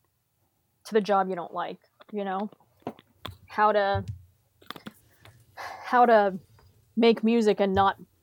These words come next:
go back in the army because you're like, "Fuck, I don't have any health insurance. I don't have, I don't have a,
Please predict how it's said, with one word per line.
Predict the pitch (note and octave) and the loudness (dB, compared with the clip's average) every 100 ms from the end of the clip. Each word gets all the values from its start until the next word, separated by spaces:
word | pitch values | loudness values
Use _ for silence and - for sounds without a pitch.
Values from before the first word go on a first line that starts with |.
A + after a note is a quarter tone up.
| _ _ - - - - - | _ _ -18 -18 -20 -18 0
go | A3 | 2
back | G3 G3+ G3+ | 4 4 4
in | G#3 | 2
the | F#3+ | 0
army | G#3+ G#3 G3+ | 0 0 -2
because | F#3+ G3 G3 F#3 | -4 -8 -8 -6
you're | F#3+ | -6
like, | F3 | -6
"Fuck, | - G#3+ G3 - - _ G#3 | 0 0 0 -4 -20 _ -6
I | |
don't | G#3+ | -4
have | G#3 | -2
any | G3+ F#3+ | -4 0
health | A3 A3 | 0 0
insurance. | G#3 G#3+ G3+ G3+ - - - _ _ _ - _ _ _ _ _ - - _ - | -4 -4 -4 -4 -8 -14 -20 _ _ _ -20 _ _ _ _ _ -20 -20 _ -10
I | |
don't | F#3+ F#3 | -6 -6
have, | D#3+ F#3 F#3 F#3 - - - - - _ - - - _ - _ _ _ _ _ _ | -4 -4 -4 -6 -10 -18 -20 -20 -20 _ -20 -20 -20 _ -20 _ _ _ _ _ _
I | A3 | 0
don't | G#3+ | 2
have | G3 F#3+ | 2 0
a, | F3+ | -2